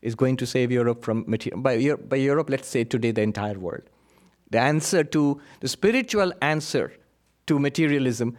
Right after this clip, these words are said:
lies in that, in, in Advaita Vedanta, not in the dualistic religions, because those, very difficult to believe.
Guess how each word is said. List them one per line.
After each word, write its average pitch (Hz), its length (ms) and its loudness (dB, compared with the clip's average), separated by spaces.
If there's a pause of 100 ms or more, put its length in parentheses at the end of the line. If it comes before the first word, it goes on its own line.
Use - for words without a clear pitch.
(100)
lies 104 340 0
in 98 160 -4
that, - 280 -10 (180)
in, 110 120 -2
in 95 200 0
Advaita 104 460 0
Vedanta, 95 420 -2 (380)
not 156 400 4
in 175 140 2
the 160 100 2
dualistic 156 480 0
religions, 139 400 -2
because 170 340 -2 (260)
those, 185 380 2 (460)
very 214 140 6
difficult 202 400 0
to 196 60 0
believe. 170 320 0